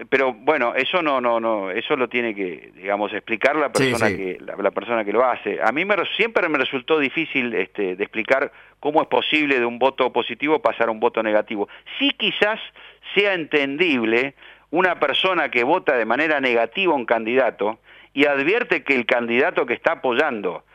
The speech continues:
Speaker 1: no pasa de ronda, bueno, después que vote positivamente por la, eh, por otras personas que sí hayan pasado a la otra ronda para,
Speaker 2: Mm.
Speaker 1: de, de, de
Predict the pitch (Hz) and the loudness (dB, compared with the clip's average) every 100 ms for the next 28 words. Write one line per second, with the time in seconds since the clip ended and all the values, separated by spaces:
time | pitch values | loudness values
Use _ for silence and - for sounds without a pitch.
0 | - _ _ - 101 156 156 - - 120 | -20 _ _ -10 0 0 0 -6 -2 0
1 | 110 123 123 104 101 127 156 _ _ _ | 2 2 0 -2 0 0 -2 _ _ _
2 | 247 208 170 165 _ _ _ - 156 151 | 0 0 -2 -4 _ _ _ -2 -2 2
3 | 226 220 185 185 214 190 180 139 139 185 | -2 0 2 2 2 0 0 0 -2 0
4 | 180 156 175 156 - 165 185 _ - _ | 0 2 0 -2 0 0 0 _ -20 _
5 | - 127 135 - 123 127 120 - 104 101 | -6 -2 -2 -2 0 2 0 -4 -8 -6
6 | - 123 - 190 190 170 - 131 - 214 | -2 -2 2 0 2 -2 0 -2 0 -2
7 | - 127 - 170 156 135 117 117 143 139 | -2 -6 0 0 2 0 0 0 2 2
8 | 117 113 113 104 104 120 113 98 92 85 | 2 2 2 2 2 2 0 0 0 -2
9 | 80 73 _ _ - 78 90 85 80 78 | -6 -12 _ _ -8 -4 -4 -4 -8 -14
10 | 78 | -8